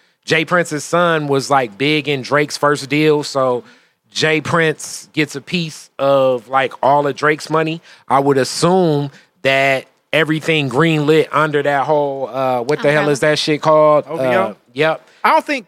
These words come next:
Speaker 3: Tory is involved with that. Like, they just
Speaker 1: I
Speaker 3: happen to
Speaker 1: thought
Speaker 3: all
Speaker 1: they
Speaker 3: be from the six.
Speaker 1: Okay, I thought they was all
Speaker 3: Yeah, they ain't,
Speaker 1: connected.
Speaker 3: they ain't connected like that.
Speaker 1: Well,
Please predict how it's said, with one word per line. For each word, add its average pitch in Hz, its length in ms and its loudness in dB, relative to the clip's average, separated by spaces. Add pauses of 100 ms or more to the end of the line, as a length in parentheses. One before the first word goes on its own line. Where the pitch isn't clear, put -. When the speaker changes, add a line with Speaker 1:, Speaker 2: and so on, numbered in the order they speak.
Speaker 3:
Tory 254 340 -4
is 170 120 -10
involved 185 340 0
with 165 80 -8
that. 135 180 -8
Like, 151 200 0
they 190 120 0
just 202 160 -8
Speaker 1:
I - 100 0
Speaker 3:
happen 165 120 0
to 139 60 0
Speaker 1:
thought 170 80 6
Speaker 3:
all 185 80 6
Speaker 1:
they 180 60 -2
Speaker 3:
be 170 40 2
from 170 160 -8
the 143 60 -18
six. - 440 -10
Speaker 1:
Okay, 139 480 0
I 165 120 0
thought 139 240 0
they 139 100 -2
was 151 380 0
all 120 80 2
Speaker 3:
Yeah, 151 80 2
they 165 80 2
ain't, 190 80 2
Speaker 1:
connected. 165 200 -6
Speaker 3:
they 185 60 4
ain't 180 140 -4
connected 165 380 -6
like 135 180 0
that. 131 80 2
Speaker 1:
Well, 139 340 4